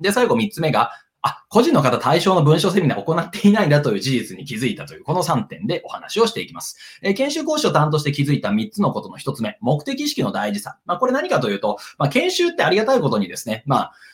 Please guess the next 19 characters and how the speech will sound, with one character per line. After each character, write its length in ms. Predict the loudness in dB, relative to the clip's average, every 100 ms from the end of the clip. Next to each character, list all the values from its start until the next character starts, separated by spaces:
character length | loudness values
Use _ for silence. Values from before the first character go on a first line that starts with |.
| _
ま 100 | -2
あ、 40 | 2
会 220 | 4 4
社 160 | 4
で 120 | 2 2
あ 100 | 2
る 120 | 2
と 100 | 0
か、 300 | -2 -2 -2 -4
ま 80 |
あ、 20 | 0
団 260 | 2 4
体 240 | 2 0 0
で 180 | -2 0
あ 100 | -2
る 100 | -2
と 100 | -10
か 220 | -20 -20 _
に、 280 | 0 0 -2